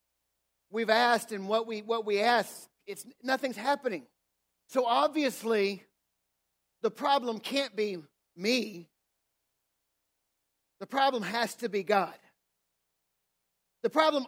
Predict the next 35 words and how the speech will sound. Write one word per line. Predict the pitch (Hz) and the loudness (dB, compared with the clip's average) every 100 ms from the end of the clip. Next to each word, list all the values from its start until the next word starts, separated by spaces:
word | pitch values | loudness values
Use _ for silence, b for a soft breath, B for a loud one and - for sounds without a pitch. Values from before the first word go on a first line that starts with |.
| - | 0
obviously | 254 302 285 254 - 233 226 | 4 6 4 0 -2 -2 -2
can't | - 233 190 | -2 -8 -4
be | 196 | -6
me | 190 233 220 | -2 -2 -2
because, | 190 185 220 175 - - | -6 -2 -2 -4 -10 -8
you | 240 | -4
know, | 220 185 180 - _ _ _ - | -2 -2 -4 -8 _ _ _ -6
as | 220 | -4
humans, | - 269 262 208 185 | -4 -4 -2 -4 -4
we're | 208 | -4
so | 233 214 | -4 -4
perfect | 226 208 214 202 | -4 -4 -4 -6
and | 185 | -10
holy | 196 220 208 208 185 | -6 -4 -2 -4 -6
and | 170 - _ _ _ - | -8 -12 _ _ _ -4
we | 294 | 2
don't | 311 254 | 4 4
do | 233 220 | 2 0
anything | 214 190 196 185 | -2 -6 -8 -6
wrong. | 175 170 190 185 _ _ _ _ _ _ _ _ _ _ _ _ _ _ _ _ _ _ _ _ _ | -4 -4 -6 -12 _ _ _ _ _ _ _ _ _ _ _ _ _ _ _ _ _ _ _ _ _
Well, | 180 | -4
that's | 202 208 | -4 -4
the | |
lie | 180 190 | -2 -2
we | 180 | -4
tell | 151 202 | -8 -6
ourselves. | 214 - 123 - - - _ _ _ _ _ _ _ _ _ _ _ _ _ _ _ _ _ _ _ - | -6 -8 -16 -20 -20 -20 _ _ _ _ _ _ _ _ _ _ _ _ _ _ _ _ _ _ _ -2
Because | 240 233 | 2 2
when | 254 | 2
we | 247 | -2
really | 240 311 302 | 0 0 0
start | - 262 240 | -2 -2 0
looking | 262 262 233 | 0 0 -6
at | 214 | -8
who, | 214 254 247 | -6 -6 -6